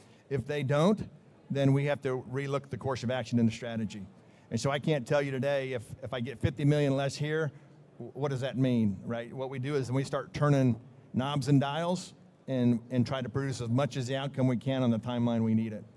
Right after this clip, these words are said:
Right, right now in hypersonics, whether it's, uh, whether it's this, the Conventional Prompt Strike program at O S D, which is the land component, Navy, sea component, or it's darpa doing some darpa work, there's lots of support for hypersonics,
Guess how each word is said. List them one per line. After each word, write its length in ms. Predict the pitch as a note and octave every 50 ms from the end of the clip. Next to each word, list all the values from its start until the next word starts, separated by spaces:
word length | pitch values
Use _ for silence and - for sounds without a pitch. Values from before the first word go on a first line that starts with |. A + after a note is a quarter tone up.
| - - - - - - -
Right, 220 | - C3 D3+ C#3+ -
right 180 | C#3 D#3 F3
now 160 | D#3+ E3+ F3 E3
in 60 | D3
hypersonics, 640 | A#2+ D#3 D#3+ - C#3 B2+ - D#3+ D#3 E3+ E3 A#2+ -
whether 320 | C3 C3+ B2+ C3 C3 C3
it's, 280 | B2+ B2 G#2 - - -
uh, 220 | C3 B2 A#2+ G#2+ - - - - - - - - - -
whether 280 | A2+ B2+ C3 C3+ C3 C3
it's 140 | G#2+ -
this, 400 | - - A#2+ A2 - - - - - B2+
the 160 | A#2+ B2 A#2
Conventional 420 | G#2+ - B2+ C#3 D#3 - - D3 B2+
Prompt 320 | - C#3+ D3 D3 C#3 -
Strike 240 | - D3 D3+ D3 -
program 380 | - D3 D3 C3+ C#3+ C3+ C3
at 40 | C3
O 120 | C#3 C#3+ C#3
S 100 | B2 -
D, 220 | - C#3+ D3 D3
which 180 | B2+ B2 G#2+ -
is 140 | A#2+ G#2+
the 180 | G#2+ A2+ A2+ A2
land 320 | - A2+ B2+ C3 C3 B2+
component, 480 | - C3 A#2 - C3 C3 B2+ B2+ A#2 - - - -
Navy, 360 | B2 B2 B2+ B2+ A#2+ B2 A#2+
sea 240 | G#2+ - - C3 B2+
component, 500 | A#2 C3+ B2 A#2 B2+ C3 C3+ C3+ C3+ C3 - - - - - - - -
or 200 | - B2 B2+ B2
it's 120 | A#2+ A2 -
darpa 420 | A#2 A#2 C#3 D3 C#3+ - D3 C3+
doing 160 | C3 C#3+ C#3
some 180 | B2 - B2+ A#2
darpa 300 | G#2+ C3 C#3 - D3+ C#3
work, 220 | C3+ D3 D3 A#2
there's 160 | C3 B2 G#2
lots 260 | G#2 B2 B2 C3 - D3
of 60 | B2+
support 360 | - C#3+ - - C#3 D3 C#3+
for 120 | - C3+
hypersonics, 680 | A#2 C#3+ D3 D3 - B2 - D#3 D#3 E3 F3+ F3+ - -